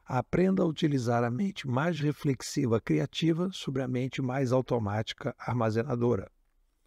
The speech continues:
Entenda que errar e sentir dor fazem parte integrante do processo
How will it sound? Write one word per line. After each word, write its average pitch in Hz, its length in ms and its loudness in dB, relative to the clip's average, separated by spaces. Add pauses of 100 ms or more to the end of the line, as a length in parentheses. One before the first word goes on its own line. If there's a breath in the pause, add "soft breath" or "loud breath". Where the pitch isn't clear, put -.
(400)
Entenda 175 560 2
que 151 180 -2
errar 123 500 0
e 135 100 -2
sentir 123 580 -2 (300)
dor 147 560 -4 (540)
fazem 135 340 2
parte - 640 -6
integrante 160 680 0
do 147 120 -2
processo 131 760 -2